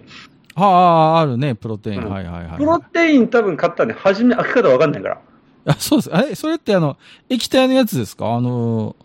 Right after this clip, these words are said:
Speaker 1: ザバスとかの？
Speaker 2: あ、ドリンクタイプのプロテイン。
Speaker 1: あ、ありますよね。
Speaker 2: そうなんですよ。で、中パックのやつはいいんですけど、そうじゃないやつもあるんですよ。あの、飲むヨーグルトぐらいの大きさのやつ。だから飲むヨーグルトも一緒なんだけど、これ。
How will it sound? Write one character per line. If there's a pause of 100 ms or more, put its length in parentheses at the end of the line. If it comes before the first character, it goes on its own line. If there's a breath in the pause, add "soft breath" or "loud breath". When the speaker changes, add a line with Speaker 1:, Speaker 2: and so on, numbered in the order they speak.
(440)
Speaker 1:
ザ
バ
ス
と
か
の？
Speaker 2:
あ、
ド
リ
ン
ク
タ
イ
プ
の
プ
ロ
テ
イ
ン。
Speaker 1:
あ、
あ
り
ま
す
よ
ね。
Speaker 2:
そ
う
な
ん
で
す
よ。 (100)
で、
中
パ (120)
ッ
ク
の
や
つ
は
い
い
ん
で
す
け
ど、
そ
う
じ
ゃ
な
い
や
つ
も
あ
る
ん
で
す
よ。
あ
の、
飲
む
ヨ
ー
グ
ル
ト
ぐ
ら
い
の
大
き
さ
の
や
つ。
だ
か
ら
飲
む
ヨ
ー
グ
ル
ト
も
一
緒
な
ん
だ
け
ど、
こ
れ。